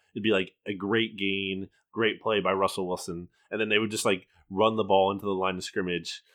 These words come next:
for, like, one yard gains, uh, the next three plays. It was just, it was so frustrating to watch. It was like,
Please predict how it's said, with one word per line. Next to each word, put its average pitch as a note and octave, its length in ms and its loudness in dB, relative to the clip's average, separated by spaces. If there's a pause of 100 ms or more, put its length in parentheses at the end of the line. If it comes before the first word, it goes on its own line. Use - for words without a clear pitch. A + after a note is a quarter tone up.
(180)
for, F#2 220 4
like, F#2 200 2
one G2 180 0
yard F#2 320 0
gains, F2 560 -4 (180)
uh, E2+ 240 4
the F2+ 100 -2
next F2 300 -4
three E2+ 240 -4
plays. D#2+ 320 -4
It F2+ 60 -4
was F2 160 -6
just, - 260 -8
it G2+ 60 -2
was F#2+ 140 0
so G2+ 160 6
frustrating F2 500 0
to D#2 80 -6
watch. E2 220 -2
It - 60 -20
was E2+ 80 -4
like, E2+ 120 -6